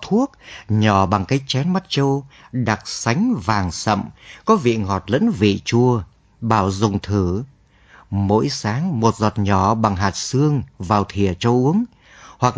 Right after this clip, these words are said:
dùng vải màn chấm rồi lau quanh vòm miệng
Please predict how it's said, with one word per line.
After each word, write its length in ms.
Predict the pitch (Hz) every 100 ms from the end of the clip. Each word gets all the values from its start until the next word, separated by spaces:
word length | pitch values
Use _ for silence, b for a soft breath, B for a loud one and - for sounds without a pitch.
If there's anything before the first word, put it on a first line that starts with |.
| 120
dùng 320 | 107 101 117 101
vải 180 | 98
màn 360 | 95 101 98 92 -
chấm 380 | 127 170 254 247 b -
rồi 320 | 92 107 90
lau 220 | 110 113 -
quanh 240 | 139 156
vòm 380 | 110 104 92 90
miệng 220 | 107 101